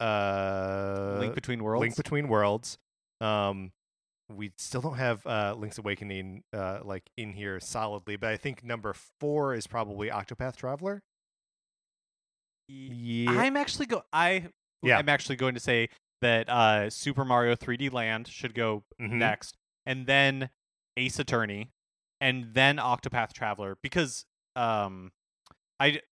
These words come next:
Speaker 2: like, I like Octopath Traveler a lot, but I feel like, uh, s-, these are just better experiences. They're just different experiences, right? And you've probably played a game like Octopath Traveler before.
Speaker 1: Sure, and where do you put Link's Awakening?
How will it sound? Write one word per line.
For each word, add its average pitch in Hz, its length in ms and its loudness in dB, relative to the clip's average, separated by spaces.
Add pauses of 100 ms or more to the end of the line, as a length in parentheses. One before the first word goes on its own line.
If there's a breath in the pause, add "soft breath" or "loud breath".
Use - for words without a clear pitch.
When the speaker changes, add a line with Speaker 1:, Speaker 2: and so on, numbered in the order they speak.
(100)
Speaker 2:
like, 127 400 0 (180)
I 156 160 6
like 139 320 2
Octopath 123 520 2
Traveler 107 540 -2 (240)
a 127 80 0
lot, 117 600 0 (180)
but 120 280 2
I 113 120 -6
feel 127 340 -4
like, 113 360 0 (1000)
uh, 107 260 -2
s-, - 220 -16
these 131 260 -4
are 123 60 0
just 113 200 -8
better 110 260 4
experiences. 95 680 -8
They're 143 120 0
just 151 200 -6
different 135 260 -2
experiences, 95 520 -14
right? 117 140 -4
And 120 120 -12
you've 127 160 -14
probably 123 300 -2
played 110 220 -8
a 110 40 -10
game 101 180 -10
like 98 140 -12
Octopath 101 400 -10
Traveler 98 340 -12
before. - 420 -16
Speaker 1:
Sure, 131 220 4
and 120 240 0
where 123 140 4
do 120 60 2
you 113 40 2
put 127 160 0
Link's 113 220 -4
Awakening? 127 500 -2